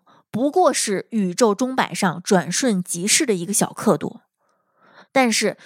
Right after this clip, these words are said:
喜欢听津津有味儿的死忠听友，一定都会始终怀有认知的谦卑。这种谦卑和接受万物流动和变化的心态，能让我们一直有对生命本质不懈追问的勇气。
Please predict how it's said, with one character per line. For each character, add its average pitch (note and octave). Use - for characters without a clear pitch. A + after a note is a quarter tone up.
喜 G3
欢 G#3
听 C#4
津 C#4+
津 C#4+
有 A#3+
味 C#3
儿 G3+
的 E3
死 -
忠 C#4
听 G3
友， E3
一 A3
定 D4+
都 A#3
会 A3
始 -
终 G#3+
怀 F#3
有 F3
认 A#3+
知 G#3
的 F3+
谦 F3
卑。 E3+
这 G#4
种 C#4
谦 C#4
卑 C#4+
和 -
接 D#4
受 C#4+
万 C4+
物 G3+
流 F3+
动 A#3
和 -
变 B3+
化 A3
的 D#3+
心 F3+
态， F#3+
能 A#3
让 D4
我 A3+
们 G3
一 D4+
直 C4
有 G3
对 G#3
生 C4+
命 A#3+
本 D3
质 F#3
不 F3
懈 G#3
追 A#3
问 A3
的 F3+
勇 E3+
气。 -